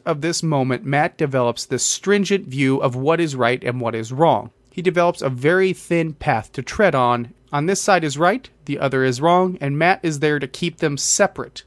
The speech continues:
However, by this path that he's bound to, there are places that Matt cannot, as a man of honor, as a man of rules, go into. Enter Daredevil. It's a concept, a personality, an identity separate from his own, a technicality.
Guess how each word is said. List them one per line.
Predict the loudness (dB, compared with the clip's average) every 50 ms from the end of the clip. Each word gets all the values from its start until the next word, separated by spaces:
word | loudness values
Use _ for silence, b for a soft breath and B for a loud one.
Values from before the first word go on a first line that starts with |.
| _ _
However, | 0 2 4 4 4 4 2
by | 4 4 2 2
this | 2 -2 -4 -4 -6
path | -4 0 2 2 2 2 2
that | 0 0 0
he's | -2 -2
bound | 0 2 4 4 4 2 0
to, | -2 -2 0 0 0 -2
there | 0 0 2 2
are | 2
places | 0 0 -2 -2 -2 -2 -2 -2 -2
that | 0 -2 -2 0
Matt | 0 0 0 -2 -4 -6
cannot, | -4 -4 -2 0 2 2 2 0 0
as | -2 -4 -2 -2
a | -2
man | 0 0 0 0 0 0
of | -2 -6 _ 0
honor, | 0 2 2 2 0 -2 -2 -4 -6 -10 _ -6
as | -4 -4 -2
a | -2
man | -2 -2 -2 -2 -2
of | -2 -4 -4 -2
rules, | 0 2 2 2 0 -2 -4 -8
go | -4 -2 0 0 2 2
into. | 0 -2 -2 -2 -6 -8 -10 -10 -14 -20 _ _ _ -4
Enter | -2 0 0 0
Daredevil. | 0 2 4 4 4 4 4 2 0 0 0 -2 0
It's | 0 -2
a | -4
concept, | -2 0 2 4 4 2 2 -2 -4 -4 -4 -6 -6 -6
a | -6 -6
personality, | 0 0 0 2 2 2 2 2 2 2 2 0 0 -2
an | -2 0 0
identity | 0 0 0 2 2 2 2 0 -2 -4 -4
separate | -2 0 0 0 0 -2 -4
from | -4 -2 -2
his | -4 -2 -2
own, | 0 0 0 0 -2 -2 -4
a | -6 -6
technicality. | -6 -4 0 0 0 0 -2 -4 -6 -6 -4 -2 0 2 2 2 2 0 -4 -6 -12 -12 -14